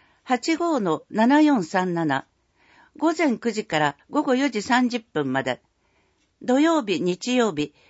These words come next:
祝日を除きます。市民税、県民税の申告が必要な方は、令和八年一月一日現在、市内在住で次に該当する方です。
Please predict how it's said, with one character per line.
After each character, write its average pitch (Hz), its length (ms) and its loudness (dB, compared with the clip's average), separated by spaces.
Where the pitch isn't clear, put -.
祝 - 320 -4
日 240 280 -4
を 226 100 0
除 185 320 -4
き 147 120 -8
ま 135 160 -4
す。 - 200 -20
市 294 220 -2
民 349 280 2
税、 208 380 -2
県 311 280 2
民 302 220 2
税 180 240 -2
の 151 160 -2
申 294 300 -2
告 269 280 -4
が 247 140 0
必 - 300 -8
要 233 180 2
な 208 160 -4
方 214 260 -4
は、 131 200 -4
令 330 300 0
和 208 120 2
八 180 320 -8
年 170 340 -4
一 285 220 -2
月 311 220 0
一 262 260 -4
日 240 260 -6
現 220 260 -2
在、 135 240 -8
市 - 240 -4
内 320 220 2
在 190 300 0
住 185 240 -4
で 170 180 -4
次 311 260 2
に 269 140 4
該 190 220 0
当 190 200 -2
す 180 160 -6
る 160 120 -6
方 156 240 -6
で 123 160 -6
す。 - 180 -20